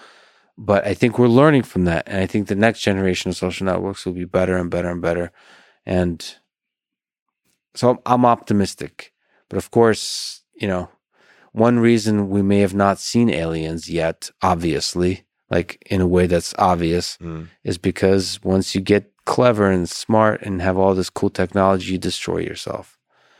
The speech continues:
Speaker 1: And we sure as humans are pretty close to that.
Speaker 2: Yeah. Yeah, there might be that limit that is hard to get right.
Speaker 1: I'm hoping we get all our aggression between nations out through arm wrestling,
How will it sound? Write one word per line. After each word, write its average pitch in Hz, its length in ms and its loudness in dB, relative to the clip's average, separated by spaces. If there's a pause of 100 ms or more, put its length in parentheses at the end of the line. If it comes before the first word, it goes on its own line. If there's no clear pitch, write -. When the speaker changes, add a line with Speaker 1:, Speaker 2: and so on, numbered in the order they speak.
(300)
Speaker 1:
And 92 200 -6
we 104 220 2
sure 110 360 0
as 101 140 -2
humans 98 340 -4
are 90 60 -4
pretty - 220 -14
close - 360 -14
to - 100 -20
that. - 240 -14 (500)
Speaker 2:
Yeah. 87 420 -8 (300)
Yeah, 85 220 -6
there 80 80 -6
might 80 220 -6
be 80 140 -10
that 78 220 -4
limit 82 480 -8
that - 300 -8
is - 180 -10
hard 78 360 -8
to 82 60 -14
get 76 200 -8
right. 76 460 -10 (320)
Speaker 1:
I'm 120 140 -2
hoping 143 360 0
we 117 80 0
get 110 220 0
all 117 300 4
our 117 240 4
aggression 101 520 -2
between 98 300 -8
nations 98 380 -6
out 101 320 0 (100)
through 101 240 -10
arm 98 240 -4
wrestling, 85 560 -10